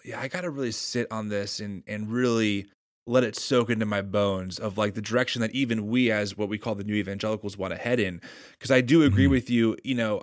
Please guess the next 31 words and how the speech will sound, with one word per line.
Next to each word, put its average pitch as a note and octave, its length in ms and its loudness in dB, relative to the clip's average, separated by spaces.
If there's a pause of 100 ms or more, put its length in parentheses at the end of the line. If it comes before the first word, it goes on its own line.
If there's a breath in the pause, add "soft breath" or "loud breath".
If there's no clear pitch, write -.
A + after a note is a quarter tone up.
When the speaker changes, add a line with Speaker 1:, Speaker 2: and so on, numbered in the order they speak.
Speaker 1:
I B2 200 2
find C3+ 380 -2
it A#2 120 -2
difficult B2 560 -2
that A2 280 0 (240 loud breath)
the C3 100 2
conservative D3 560 0
progressive B2 440 -2
binary A2+ 600 0
isn't B2 520 -2
the A#2+ 80 -4
right A2 200 0
language A2 320 -2
for A2 120 -6
where G#2+ 80 0
we're G#2+ 60 -2
trying G#2+ 340 -4
to - 60 -4
head. G#2 300 0
Like, G2+ 100 -6
progressive A#2+ 400 -2
has A2+ 260 -2
its G#2+ 140 -6
own G#2 140 -2
problems G2+ 460 -4
too. - 180 -2
Like F#2 140 -6
you A2 60 -4
said, A2 220 0
you G2+ 80 -4
can, G#2+ 160 -4